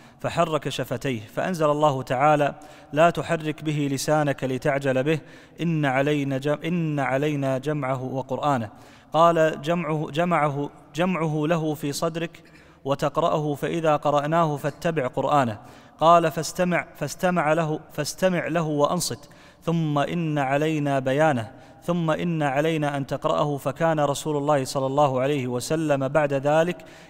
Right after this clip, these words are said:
إذا أتاه جبريل استمع، فإذا انطلق جبريل قرأه النبي صلى الله عليه وسلم كما قرأه.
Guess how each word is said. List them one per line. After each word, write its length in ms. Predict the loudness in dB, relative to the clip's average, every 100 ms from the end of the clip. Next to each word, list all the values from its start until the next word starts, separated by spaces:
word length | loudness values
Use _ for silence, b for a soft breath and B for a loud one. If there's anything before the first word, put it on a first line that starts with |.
| B
إذا 380 | 0 2 2 2
أتاه 380 | 0 2 2 0
جبريل 460 | -4 -4 -2 -2 -2
استمع، 440 | -4 -2 0 -2 -8 B B
فإذا 300 | -4 -2 0
انطلق 380 | 0 2 2 0
جبريل 640 | -2 -2 -2 -2 0 -2 -4 B B 4
قرأه 380 | 6 6 2
النبي 380 | 0 -2 -2 -2
صلى 220 | -2 -2
الله 340 | 2 2 2 2
عليه 340 | 0 0 -2
وسلم 580 | -4 -4 -4 -2 -2 -2
كما 300 | -2 0 0
قرأه. 360 | 2 0 0